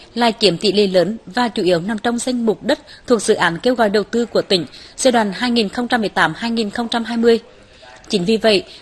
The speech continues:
để tháo gỡ khó khăn cho doanh nghiệp, Ủy ban Nhân dân tỉnh đã gửi công văn số tám tám một ngày mùng sáu tháng năm năm hai nghìn không trăm mười tám gửi Bộ Tài chính đề nghị hướng dẫn xử lý các dự án liên quan, tạo điều kiện cho các doanh nghiệp,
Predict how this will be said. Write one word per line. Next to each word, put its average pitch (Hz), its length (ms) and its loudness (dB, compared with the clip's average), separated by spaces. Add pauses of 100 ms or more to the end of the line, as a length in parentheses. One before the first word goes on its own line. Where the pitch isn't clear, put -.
để 208 140 4
tháo 180 260 0
gỡ 202 140 2
khó 180 180 -4
khăn 247 260 -2
cho 247 120 -2
doanh 247 200 -2
nghiệp, 214 160 2 (340)
Ủy 226 140 6
ban 226 120 2
Nhân 254 80 0
dân 277 160 2
tỉnh 214 240 2
đã 208 100 0
gửi 226 200 2
công 226 240 -4
văn 247 160 -2
số 185 260 0
tám 160 300 -4
tám 170 280 -4
một 202 280 0
ngày 233 120 -2
mùng 214 160 -4
sáu 160 220 0
tháng 165 180 -2
năm 220 160 -4
năm 240 100 -4
hai 240 120 -6
nghìn 233 180 -2
không 226 200 -6
trăm 233 140 -2
mười 185 100 -2
tám 165 260 -2 (360)
gửi 220 220 2
Bộ 214 180 2
Tài 220 140 0
chính 180 280 -4 (300)
đề 247 140 8
nghị 226 160 4
hướng 190 240 0
dẫn 196 260 -2
xử 214 160 0
lý 175 200 0
các 175 220 -2
dự 208 120 -2
án 170 180 -2
liên 226 180 -2
quan, 240 220 2 (380)
tạo 240 120 6
điều 226 140 4
kiện 220 240 2
cho 262 100 0
các 175 180 -2
doanh 247 240 -4
nghiệp, 220 180 2